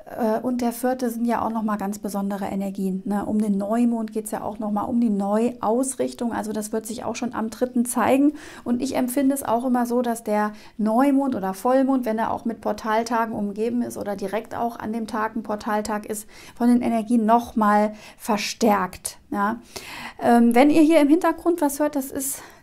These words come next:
die kleine Nala, die hier, ähm, mit rumflitzt. Ja, vielleicht seht ihr die auch mal hier so durchs Bild, äh, flitzen. Ihr wisst ja, der Tiger ist ja, ähm, leider nicht mehr zurückgekommen. Und wir haben uns jetzt entschieden, noch eine Katze zu kaufen.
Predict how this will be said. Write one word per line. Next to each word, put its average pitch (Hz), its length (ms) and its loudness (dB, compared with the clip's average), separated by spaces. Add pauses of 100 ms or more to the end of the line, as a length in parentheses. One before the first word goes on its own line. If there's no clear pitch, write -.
(120)
die 285 80 -2
kleine 269 340 2
Nala, 254 400 2
die 262 120 2
hier, 262 420 4
ähm, 277 380 2 (340)
mit 285 240 2
rumflitzt. 311 720 4
Ja, 285 180 6
vielleicht 285 320 2
seht 269 140 -2
ihr 277 80 0
die 262 140 0
auch - 240 -6
mal 262 260 2
hier 262 200 4
so 254 120 0
durchs 240 280 -2
Bild, 262 420 -2
äh, 262 80 0
flitzen. 277 640 0 (360)
Ihr 240 120 0
wisst 254 200 -4
ja, 240 160 0
der 226 460 0
Tiger 269 420 2
ist - 140 -10
ja, 233 340 0 (540)
ähm, 226 280 0
leider 226 280 2
nicht 247 160 0
mehr 233 160 0
zurückgekommen. 269 800 0 (920)
Und 220 160 0
wir 214 100 0
haben 220 120 -2
uns 220 100 -6
jetzt 220 180 -8
entschieden, 233 380 -2
noch 226 160 -6
eine 240 120 0
Katze 240 340 -8
zu 247 140 -12
kaufen. 247 520 -2